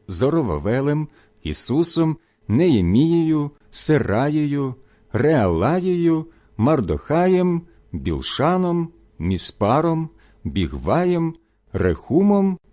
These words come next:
та Баанною. Ось число мужів народу ізраїльського.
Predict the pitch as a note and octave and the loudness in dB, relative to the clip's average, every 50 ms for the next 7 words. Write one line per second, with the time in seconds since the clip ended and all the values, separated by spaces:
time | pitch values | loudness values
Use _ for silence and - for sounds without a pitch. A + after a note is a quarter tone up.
0 | _ _ _ _ _ C3 C3+ D#3 E3 E3 - _ _ F2 D#2+ D#2 G#2+ A2+ B2 B2+ | _ _ _ _ _ -2 -2 -2 -4 -6 -10 _ _ -10 -4 -2 0 0 2 2
1 | B2+ A2 G2 E2+ D2+ D2 C#2 C2 B1+ B1+ - _ _ _ _ _ _ _ _ _ | 2 2 0 0 -2 -4 -6 -8 -10 -12 -16 _ _ _ _ _ _ _ _ _
2 | _ _ _ _ _ _ _ _ _ _ _ _ _ _ _ _ _ _ _ _ | _ _ _ _ _ _ _ _ _ _ _ _ _ _ _ _ _ _ _ _
3 | _ _ _ _ _ B2 A#2+ C3 D#3+ E3 - - - - C3+ C3 A#2 - - A#2 | _ _ _ _ _ 2 4 4 4 2 -2 -6 -4 -2 0 0 0 2 2 2
4 | B2 C3+ D3 E3+ G3 F3 C#3+ C3 C3+ A#2+ A2 F2 D2+ E2 E2+ F#2+ F#2+ C3 E3 E3 | 2 2 2 2 2 0 0 0 2 2 2 2 0 -2 -2 0 0 0 2 2
5 | F3 F3 E3 - E3+ D#3+ B2+ B2+ B2+ A#2 F#2+ E2 D2 - - - - F2 C#2 C#2 | 2 0 0 0 -4 -2 -2 -2 -2 0 -2 -2 -4 -6 -10 -10 -8 -8 -8 -8
6 | C2+ B1+ C2 | -8 -10 -12